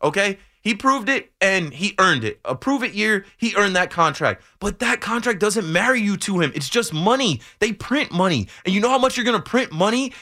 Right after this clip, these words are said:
if you actually draft one of these top quarterbacks and then sell his jersey and he becomes the guy for the next ten to fifteen years? People will forget about Daniel Jones in a second, right? The Cardinals drafted, uh, Josh Rosen,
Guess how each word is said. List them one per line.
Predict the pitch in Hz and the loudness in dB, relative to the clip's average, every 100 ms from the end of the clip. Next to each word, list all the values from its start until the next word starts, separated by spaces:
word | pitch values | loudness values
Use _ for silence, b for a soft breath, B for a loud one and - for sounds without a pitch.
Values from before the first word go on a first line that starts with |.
| B | B
if | 208 | -6
you | 214 202 | -4 -4
actually | 185 214 226 247 | 0 0 0 -2
draft | 156 123 180 220 | -2 2 2 4
one | 226 | 0
of | 226 | -2
these | 202 | 0
top | 208 208 - | 0 0 0
quarterbacks | 196 208 214 240 254 - b | 0 2 4 2 2 -4 b
and | - 196 | -2 0
then | 165 | -2
sell | - - 196 220 | -2 2 4 2
his | 214 | 0
jersey | 127 160 185 214 247 247 B - | -2 2 2 2 -2 -2 B -4
and | 156 | -2
he | 120 175 | -2 -2
becomes | 214 233 220 220 | -2 0 0 0
the | 202 | 0
guy | 208 220 | 2 2
for | 214 | 0
the | 202 | 0
next | 208 - | 0 -4
ten | - 208 | -4 -2
to | 214 | -2
fifteen | 202 220 - 220 202 | -4 -6 -4 -4 -4
years? | 170 214 247 240 B B | -2 0 0 0 B B
People | - 247 247 | -4 -2 0
will | 254 | 0
forget | - 247 196 240 | 0 -2 2 2
about | 240 247 | 4 2
Daniel | 190 240 226 | 2 0 0
Jones | 233 240 | 0 0
in | 220 | -2
a | 226 | -4
second, | - 247 254 196 110 b b | 0 0 0 0 -4 b b
right? | 170 214 B - | 0 0 B -2
The | |
Cardinals | 190 240 247 240 165 | 0 4 2 2 0
drafted, | 208 226 - 220 | 0 2 0 0
uh, | 202 196 170 | 2 2 0
Josh | 117 214 220 - | 2 2 2 2
Rosen, | 151 240 233 180 208 | 2 2 0 -2 -4